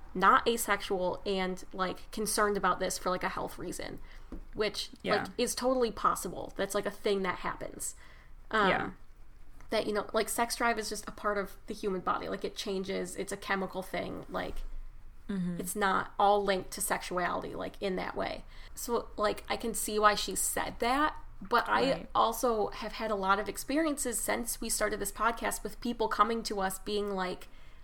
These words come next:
Speaker 1: "I don't like that I'm like this."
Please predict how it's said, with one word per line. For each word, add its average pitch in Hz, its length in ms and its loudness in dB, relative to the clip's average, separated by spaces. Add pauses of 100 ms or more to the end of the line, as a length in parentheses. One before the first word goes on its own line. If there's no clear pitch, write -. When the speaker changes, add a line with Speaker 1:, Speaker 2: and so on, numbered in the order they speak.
(280)
Speaker 1:
"I 220 140 6 (160)
don't 196 300 2
like 185 300 -2
that 185 120 -2
I'm 180 220 -2
like - 240 -4
this." - 380 -8